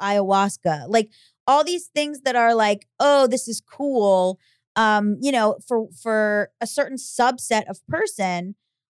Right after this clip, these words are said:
are criminalized or used in a way to, like, say that this person isn't a person worth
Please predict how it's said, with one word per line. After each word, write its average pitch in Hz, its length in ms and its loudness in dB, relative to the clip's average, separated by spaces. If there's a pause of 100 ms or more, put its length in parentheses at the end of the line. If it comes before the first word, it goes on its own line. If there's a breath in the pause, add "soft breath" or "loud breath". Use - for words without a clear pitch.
(140)
are 240 480 4 (140)
criminalized 294 680 -2
or 233 100 0
used 247 580 -6
in 233 160 0
a 226 80 -4
way 214 380 2
to, 247 100 -6
like, 202 320 2 (400)
say 254 440 -2
that 254 160 -4
this 233 120 -4
person 233 400 -4
isn't 220 400 -6 (160)
a 214 80 -4
person 220 460 -8
worth 208 380 -6